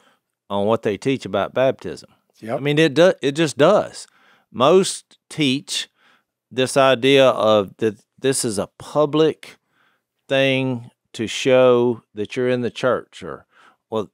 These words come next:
Speaker 1: they, these guys were in nowhere public. They were out in the middle of nowhere on, on a desert road.
Speaker 2: And the
Speaker 1: Just,
Speaker 2: guy
Speaker 1: just
Speaker 2: who
Speaker 1: saying
Speaker 2: did,
Speaker 1: that,
Speaker 2: he,
Speaker 1: that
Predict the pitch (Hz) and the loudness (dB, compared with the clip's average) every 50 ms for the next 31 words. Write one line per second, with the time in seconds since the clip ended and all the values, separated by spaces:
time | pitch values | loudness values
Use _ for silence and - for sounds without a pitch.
0 | _ - 113 151 208 240 180 - - 143 190 247 254 240 277 254 240 214 170 127 | _ -4 -2 0 0 0 -2 -4 -2 0 0 0 0 2 2 4 4 4 2 0
1 | - 131 - 135 143 147 143 135 131 139 170 196 202 196 170 - - - - - | -4 -6 -4 -2 0 0 0 0 0 0 0 0 0 0 -2 -2 -4 -10 -10 -8
2 | 196 202 165 117 92 - 131 127 131 135 156 180 - - 107 107 131 175 175 147 | -8 -6 -6 -6 -6 -6 -8 -8 -6 -4 -4 -4 -6 -6 -8 -6 -4 -4 -4 -4
3 | 92 85 95 127 170 196 185 151 90 82 78 73 78 98 - _ _ _ _ _ | -4 -6 -6 -6 -4 -4 -4 -4 -4 -4 -6 -10 -12 -14 -18 _ _ _ _ _
4 | _ _ _ _ _ _ _ _ _ _ _ _ _ _ - 120 131 135 - 127 | _ _ _ _ _ _ _ _ _ _ _ _ _ _ -8 -6 -4 -4 -2 -2
5 | 139 139 123 107 95 101 139 160 170 127 120 98 - 107 127 151 170 143 92 67 | -2 0 -2 -2 0 2 4 4 2 2 -2 -6 -2 0 2 4 4 2 2 -2
6 | - - - _ _ _ _ _ _ _ _ _ _ _ _ _ - 135 131 151 | -8 -18 -20 _ _ _ _ _ _ _ _ _ _ _ _ _ -12 -6 -4 -2
7 | 170 151 147 160 175 180 165 139 151 160 160 180 202 214 196 160 127 110 107 117 | -2 0 0 0 0 0 0 0 0 0 2 2 4 4 4 4 2 0 0 2
8 | 135 151 160 180 - 156 170 185 | 2 2 2 2 2 2 2 2